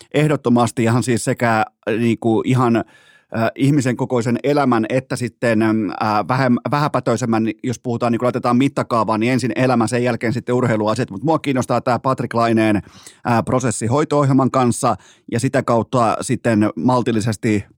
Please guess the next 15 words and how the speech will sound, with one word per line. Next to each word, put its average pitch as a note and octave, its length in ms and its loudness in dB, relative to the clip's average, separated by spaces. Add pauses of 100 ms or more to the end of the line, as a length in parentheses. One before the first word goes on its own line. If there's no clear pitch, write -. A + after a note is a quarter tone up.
paluu A2+ 520 2
työn B2 320 2
pariin. G#2+ 360 0
Mua A#2 180 2
kiinnostaa A2+ 480 0
nimenomaan A2 480 2
se, A#2 200 0
että G#2 320 -2 (1200)
mitä, C#3 520 0
mitä C3+ 460 0 (540)
työkaluja A2+ 760 2 (140)
Laine B2 380 2
saa A#2 360 0
tästä G#2 400 -2
ammattiavusta A2 960 0